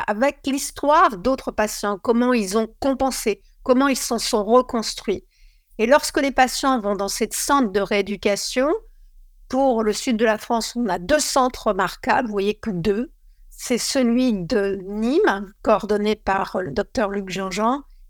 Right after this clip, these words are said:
qui est donc l'aramaf, et l'autre centre est à Saint-Gaudens, au sud de Toulouse, qui est le centre André Matisse. Ce sont deux structures où, quand les patients ont l'envie et la force d'y aller, le courage,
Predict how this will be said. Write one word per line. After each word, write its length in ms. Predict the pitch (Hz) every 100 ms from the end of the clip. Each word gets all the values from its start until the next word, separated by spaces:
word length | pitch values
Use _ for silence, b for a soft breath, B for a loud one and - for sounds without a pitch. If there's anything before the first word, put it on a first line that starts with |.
| _ _ - - -
qui 160 | -
est 60 | 202
donc 260 | 190 180 214
l'aramaf, 720 | 214 214 196 196 202 254 - -
et 80 | 226
l'autre 400 | 208 285 - 220
centre 400 | - 226 233 -
est 100 | 196
à 60 |
Saint-Gaudens, 800 | 170 - 262 240 226 202 247 -
au 60 | 190
sud 320 | - - 214
de 120 | 180
Toulouse, 540 | 185 - 196 240 285 - - - -
qui 120 | 240
est 20 |
le 80 | 196
centre 320 | - 277 262
André 240 | 226 196 214
Matisse. 540 | 202 196 175 175 - - _
Ce 160 | - 233
sont 220 | - 254
deux 200 | 220 339
structures 720 | - - 254 - 247 277 285
où, 100 | 226
quand 160 | - 226
les 100 | 233
patients 580 | 220 220 - 247 247 -
ont 240 | 220 214 - - -
l'envie 560 | 220 240 240 226 311 - - - -
et 80 | 214
la 100 | 196
force 540 | - - 269 - - -
d'y 220 | 185 262
aller, 240 | 196 247
le 100 | 285
courage, 640 | 185 - 214 208 220 285